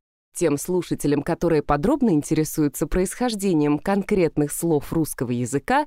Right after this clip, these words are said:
рекомендую книгу Виктора Владимировича Виноградова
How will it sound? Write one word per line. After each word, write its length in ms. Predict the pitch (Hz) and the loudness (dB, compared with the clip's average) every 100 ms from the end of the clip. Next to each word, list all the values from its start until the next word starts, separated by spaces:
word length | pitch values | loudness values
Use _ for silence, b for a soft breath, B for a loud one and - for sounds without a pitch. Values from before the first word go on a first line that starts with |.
| - | -2
рекомендую 640 | 254 254 262 254 247 349 269 | -2 2 2 2 4 2 2
книгу 540 | 180 240 294 294 277 | 0 2 2 2 2
Виктора 600 | - 190 254 - 330 311 | 0 0 -2 -2 0 2
Владимировича 800 | 254 247 185 208 165 151 139 - | 2 0 0 0 2 0 -2 -2
Виноградова 840 | 160 160 135 - 247 254 247 247 | 2 2 2 2 2 2 2 0